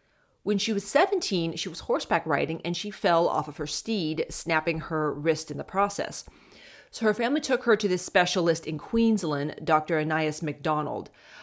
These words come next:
While she healed, she remained there under the care of the doctor.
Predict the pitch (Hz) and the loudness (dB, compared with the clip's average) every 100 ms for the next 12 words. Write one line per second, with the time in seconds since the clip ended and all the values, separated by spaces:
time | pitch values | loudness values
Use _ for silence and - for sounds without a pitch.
0 | - 170 185 185 - 190 - 294 233 165 | -12 2 4 4 -2 -6 2 4 6 6
1 | 160 156 - - 208 190 175 185 190 220 | 4 0 -2 -2 2 2 2 2 4 2
2 | 247 180 160 147 165 160 - 160 151 147 | 2 4 4 4 0 -4 -4 -2 -2 -2
3 | 151 160 170 - - | -2 0 -2 -6 -8